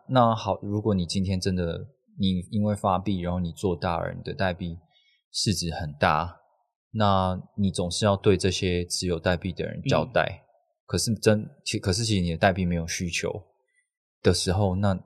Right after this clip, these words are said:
Speaker 1: 你可能很多心力都在维持着，你要，要，你又要搞 staking，你又要搞 farming。
Speaker 2: 嗯，搞V E模型。
Speaker 1: 对啊，
Speaker 2: 对啊。
Speaker 1: 那就很累。嗯。
Speaker 2: 本末倒置。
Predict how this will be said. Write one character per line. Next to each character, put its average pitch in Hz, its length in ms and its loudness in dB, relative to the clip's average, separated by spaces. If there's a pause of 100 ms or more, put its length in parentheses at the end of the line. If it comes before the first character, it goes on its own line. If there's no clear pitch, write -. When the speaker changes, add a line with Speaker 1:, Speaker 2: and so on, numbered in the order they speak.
(180)
Speaker 1:
你 85 140 -4
可 90 160 -6
能 80 160 -2
很 80 200 -6
多 85 180 -2
心 85 220 -4
力 85 120 -2
都 82 100 -6
在 85 140 -2
维 85 180 -6
持 - 160 -10
着， 90 100 -6 (120)
你 85 80 -6
要， 90 180 2
要， 98 140 2
你 90 140 -2
又 87 100 0
要 92 120 2
搞 82 220 -2
staking， 85 640 -2
你 82 80 -8
又 85 100 -4
要 90 120 0
搞 85 200 -2
farming。 85 560 -4 (360)
Speaker 2:
嗯， 120 360 -4
搞 113 140 -2
V 127 160 -2
E 139 220 4
模 120 220 0
型。 113 220 -6 (160)
Speaker 1:
对 98 180 10
啊， 85 220 4
Speaker 2:
对 101 120 2
啊。 104 80 4
Speaker 1:
那 95 120 -4 (220)
就 - 180 0
很 76 280 -8
累。 82 360 -8 (460)
嗯。 107 680 -12
Speaker 2:
本 127 120 -2
末 156 160 2
倒 135 160 -4
置。 - 200 -14